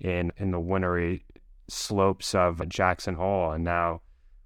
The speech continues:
when crypto winter is thawing a little bit and, and actual winter is thawing. So there's a lot of excitement in the crypto community right now. But before we jump into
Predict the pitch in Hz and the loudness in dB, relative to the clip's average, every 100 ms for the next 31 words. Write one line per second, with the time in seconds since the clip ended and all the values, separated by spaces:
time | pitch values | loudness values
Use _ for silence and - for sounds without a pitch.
0 | - 87 104 98 - 110 - 120 117 117 | -10 -2 0 0 0 0 4 6 8 6
1 | 120 120 120 113 - 120 117 120 123 120 | 6 6 4 2 2 4 6 6 6 4
2 | 120 110 131 120 95 95 104 98 92 113 | 4 6 6 6 4 2 0 0 2 2
3 | - 110 92 90 87 85 80 - 87 82 | 2 0 2 2 0 0 -2 -2 0 0
4 | 78 76 - 98 82 - - - - 95 | -2 -4 2 4 2 -2 -20 -20 -8 -4
5 | 85 92 92 90 95 98 90 - 98 95 | 0 0 0 2 4 4 0 0 2 2
6 | 90 87 92 92 90 87 85 82 82 82 | 0 -2 -2 -2 0 0 0 0 0 -2
7 | 95 85 90 82 92 90 92 87 85 82 | -6 -4 -4 -4 -2 -2 0 0 0 0
8 | 82 87 92 80 - - - - - - | 2 2 0 -2 -8 -20 -20 -20 -20 -20
9 | - - 107 98 95 95 113 98 123 123 | -6 6 8 8 6 0 -4 -2 2 4
10 | 131 120 120 117 117 107 98 117 113 101 | 4 4 2 2 0 -2 -2 4 4 4
11 | 113 107 - 113 110 104 101 | 2 2 2 2 4 4 0